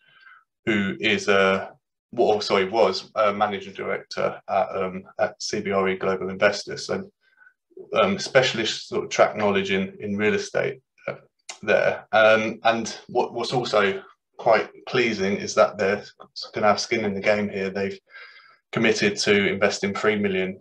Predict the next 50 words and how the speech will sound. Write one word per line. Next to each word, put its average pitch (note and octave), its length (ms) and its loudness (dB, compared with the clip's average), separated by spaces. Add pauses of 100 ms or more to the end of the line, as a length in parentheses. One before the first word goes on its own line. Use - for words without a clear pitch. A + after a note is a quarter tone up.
(120)
in G2 160 -6
the F#2 180 -4
issue - 420 -2 (280)
themselves, G2 560 2
and F#2+ 240 -2
fifteen F#2+ 420 -8
percent G2+ 320 0
of F#2+ 220 -10
their, F#2+ 360 2
um, F#2 260 -4
advisory G2 460 -2
fee - 220 -8
is - 160 -10
gonna F#2+ 160 -6
be F#2+ 120 -12
paid F#2+ 280 -4
in F#2 80 -12
shares. - 480 -2 (520)
So, A#2+ 400 6
um, - 140 0
yeah, B2 220 4
really, C3 460 2
like G#2+ 120 4
I - 40 -8
said G2 220 -2
at - 60 -4
the - 60 -12
start, G2 260 4
really G2+ 220 -2
excited F#2+ 340 2
about F#2+ 240 4
this - 160 -12
one. F#2+ 200 -4 (120)
I - 40 -20
think G#2 200 -6
this G2 160 -10
one's, G2 260 -8
uh, G2 180 -2 (180)
got - 160 -6
real G#2 160 -2
potential - 640 -4 (400)
for - 80 -20
getting G2+ 180 -2
away G2 320 4
and, G2 220 -4 (100)
and, G2 220 -10
um, F#2+ 240 -4 (320)
and, G2 260 -8 (120)
and G2 140 -14
growing G2 460 0